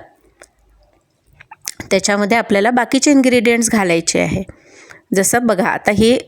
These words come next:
पूर्ण गुलाबी झाली आहे कणिक, त्याच्यामध्ये आता आपण घातलं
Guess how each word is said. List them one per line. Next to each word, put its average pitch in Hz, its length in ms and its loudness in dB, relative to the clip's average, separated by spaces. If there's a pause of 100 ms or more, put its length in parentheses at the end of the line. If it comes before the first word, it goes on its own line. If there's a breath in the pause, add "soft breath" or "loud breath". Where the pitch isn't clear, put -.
(140)
पूर्ण 214 180 4
गुलाबी 208 480 2
झाली 226 340 4
आहे 254 340 2 (300 loud breath)
कणिक, 247 320 0 (280 loud breath)
त्याच्यामध्ये 214 440 0
आता 208 200 -2
आपण 214 240 -2
घातलं 202 380 0